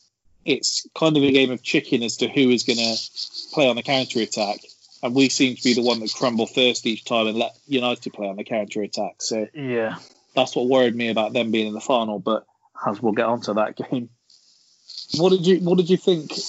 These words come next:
Speaker 1: of, wi-, if we compare this to Arsenal against Spurs? Alex did use the words masterclass for the Jose Mourinho performance.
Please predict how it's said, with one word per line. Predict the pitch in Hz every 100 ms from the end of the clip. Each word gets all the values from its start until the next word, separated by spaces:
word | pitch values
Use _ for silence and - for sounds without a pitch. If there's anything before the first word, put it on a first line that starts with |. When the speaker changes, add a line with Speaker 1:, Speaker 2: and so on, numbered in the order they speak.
| -
Speaker 1:
of, | 139 131 127 - - - - - - - - - - - - - - - - - - -
wi-, | - 160 180 190
if | -
we | 196
compare | - 165 180 165
this | 147 135 - -
to | - 143 131 123 127 - - _ -
Arsenal | 156 143 131 135 127
against | 123 120
Spurs? | - 131 117 101 98 - _ _ _ _ _ _ - - - - _ -
Alex | 151 151 135 -
did | 170 147
use | 170 156
the | 135
words | 131 127 -
masterclass | 135 131 117 123 123 117 110 -
for | - 135 123
the | 110
Jose | 120 120 117 113 113 110 98 _ _ _ -
Mourinho | 127 120 117 117
performance. | 117 110 131 110 104 104 - - -